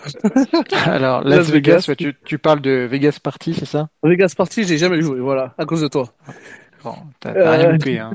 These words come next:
Speaker 1: <laughs> J'ai, j'avais pris parce que je l'avais trouvé vraiment pas cher, en neuf, euh, peut-être à cinq euros, je crois, sous, sous blister.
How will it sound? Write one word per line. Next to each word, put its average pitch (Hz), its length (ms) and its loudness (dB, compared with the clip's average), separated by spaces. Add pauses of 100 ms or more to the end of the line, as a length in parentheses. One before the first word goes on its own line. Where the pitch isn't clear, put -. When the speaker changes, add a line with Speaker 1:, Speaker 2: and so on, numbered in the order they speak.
Speaker 1:
<laughs> - 1200 -2
J'ai, 170 180 2 (100)
j'avais 170 260 4
pris 202 140 -4
parce 180 180 -4
que 151 60 -8
je 139 80 -6
l'avais 139 140 2
trouvé 143 320 -2
vraiment 135 260 -4
pas 123 120 -6
cher, 147 260 -8
en 131 140 -4
neuf, 139 340 -2
euh, 120 420 -4
peut-être - 200 -4
à 127 120 2
cinq - 280 -4
euros, 185 160 2
je - 40 -8
crois, 208 220 -2 (420)
sous, 156 320 0
sous 156 140 -4
blister. 156 300 -12